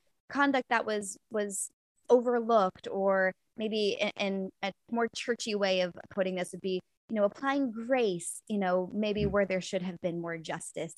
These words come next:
Speaker 1: and, um, accountability. So can we talk a little bit about toxic subculture in, within a church?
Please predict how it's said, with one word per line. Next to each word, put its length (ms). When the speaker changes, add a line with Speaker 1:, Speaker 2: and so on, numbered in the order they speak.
Speaker 1:
and, 280
um, 180
accountability. 840
So 300
can 140
we 140
talk 240
a 60
little 180
bit 240
about 400
toxic 640
subculture 920
in, 200
within 280
a 60
church? 340